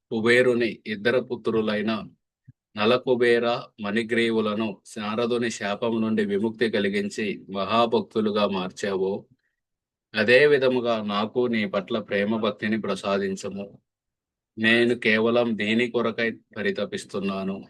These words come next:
నాకు మరే రకమైన ముక్తి పైన కోరిక లేదు." So, ఈ విధంగా నాకు కేవలం ఇటువంటి దాన్నే ఇవ్వు స్వామి, వేరేదేది అవసరం లేదు. ఇంకా చివరి శ్లోకంలో చెబుతున్నారన్నమాట.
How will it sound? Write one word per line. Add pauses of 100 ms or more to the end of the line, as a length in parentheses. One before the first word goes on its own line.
నాకు
మరే
రకమైన
ముక్తి
పైన (220)
కోరిక
లేదు." (260)
So,
ఈ
విధంగా (680)
నాకు
కేవలం (180)
ఇటువంటి
దాన్నే
ఇవ్వు
స్వామి,
వేరేదేది
అవసరం
లేదు. (1040)
ఇంకా
చివరి
శ్లోకంలో (180)
చెబుతున్నారన్నమాట.